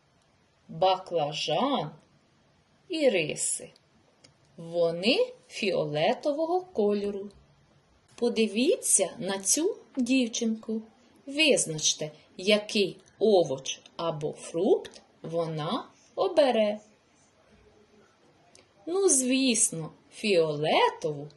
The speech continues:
сливу. Подивіться на цю дівчинку і здогадайтесь, який овоч чи фрукт вона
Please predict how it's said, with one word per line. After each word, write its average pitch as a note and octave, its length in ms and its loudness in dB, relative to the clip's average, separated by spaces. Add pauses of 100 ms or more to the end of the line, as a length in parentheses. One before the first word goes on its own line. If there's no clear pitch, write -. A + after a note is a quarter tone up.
(160)
сливу. B3 800 2 (1160)
Подивіться F#3 800 0 (320)
на A#4+ 160 4 (100)
цю D4 300 2
дівчинку B3 840 -4 (540)
і B3 140 2
здогадайтесь, A#3+ 1080 0 (420)
який G#3 560 2
овоч E3+ 600 2 (100)
чи D#3 200 -4
фрукт F#3+ 680 -2 (180)
вона F3+ 680 -4